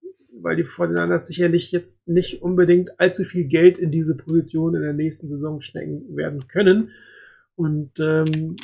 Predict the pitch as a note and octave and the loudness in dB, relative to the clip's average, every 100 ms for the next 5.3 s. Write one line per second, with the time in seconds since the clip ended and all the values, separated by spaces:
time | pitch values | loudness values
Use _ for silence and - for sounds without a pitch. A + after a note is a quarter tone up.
0 | F3 E3 E3 E3 D3+ C#3 E3 C3 - G#3 | -2 4 4 4 2 2 2 0 2 8
1 | G3+ F3+ F#3 F3+ F3+ F3+ E3+ E3 D#3+ D#3+ | 8 6 2 4 4 4 4 4 2 4
2 | E3+ F#3 - - F3+ F3 E3+ F3 E3 F3 | 4 4 2 -2 0 2 4 4 4 4
3 | F3 - E3 - - _ F#3+ D#3 C#3 E3 | 4 0 -2 -4 -10 _ -6 -2 -2 -4
4 | F3 D3 C#3 - D#3 E3 D#3+ - D3+ E3 | -6 -8 -6 -6 0 0 0 -6 0 2
5 | D#3 D#3+ E3 | 4 2 2